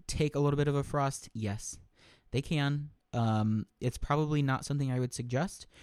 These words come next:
We honestly, we did not get our mum pu-, cuttings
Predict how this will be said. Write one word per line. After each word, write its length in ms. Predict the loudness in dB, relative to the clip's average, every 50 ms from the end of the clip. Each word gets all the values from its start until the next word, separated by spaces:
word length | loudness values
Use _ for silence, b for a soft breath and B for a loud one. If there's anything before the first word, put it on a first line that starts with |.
| B B B B
We 360 | 0 2 4 4 4 2 0 0 0
honestly, 680 | 0 0 2 0 0 -2 -2 -2 0 2 2 0 0 -2 -8 -14 -20 _ _ _ _ _ _ _ _ _ _ _ _ _
we 120 | 0 2 4
did 140 | 4 4
not 200 | 6 4 4 2
get 120 | 2 0 2
our 120 | 2 2
mum 300 | 2 2 2 0 0 0
pu-, 140 | 0 -2 -2 -6 -10 -6
cuttings 480 | -4 -2 0 2 2 0 0 -2 -6